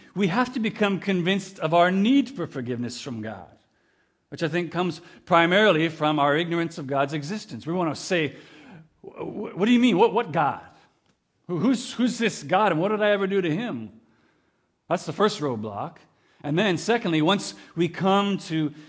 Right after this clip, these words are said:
believe in God and understand our need for him, second roadblock is that just like my ten-year-old self with that cake,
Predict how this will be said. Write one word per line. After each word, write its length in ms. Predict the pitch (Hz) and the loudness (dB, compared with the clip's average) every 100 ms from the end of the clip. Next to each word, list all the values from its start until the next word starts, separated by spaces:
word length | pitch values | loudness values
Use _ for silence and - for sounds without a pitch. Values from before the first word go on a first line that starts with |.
| - | -8
believe 560 | 139 147 196 226 226 196 | -2 2 4 6 4 2
in 160 | 202 | 0
God 260 | 190 190 202 | 2 4 4
and 140 | 165 | 2
understand 500 | 165 165 - 165 156 | 0 -2 -4 -2 2
our 120 | 131 131 | 2 2
need 420 | 160 262 285 - | 2 2 2 -2
for 100 | 120 | -14
him, 460 | 101 98 127 220 - - | -14 -14 -12 -12 -14 -20
second 400 | - 214 233 214 | -6 -2 0 2
roadblock 480 | 151 135 127 123 127 | 2 0 0 -2 -4
is 100 | 127 | -6
that 160 | 131 113 | -6 -4
just 260 | 180 - | -8 -6
like 120 | 202 | -6
my 160 | 180 156 | -4 -6
ten-year-old 560 | 156 175 160 147 139 135 | -6 -6 -2 -2 -4 -6
self 280 | - 147 | -6 -6
with 100 | 127 | -4
that 220 | 127 123 - | -8 -8 -10
cake, 440 | 147 101 - | -14 -14 -18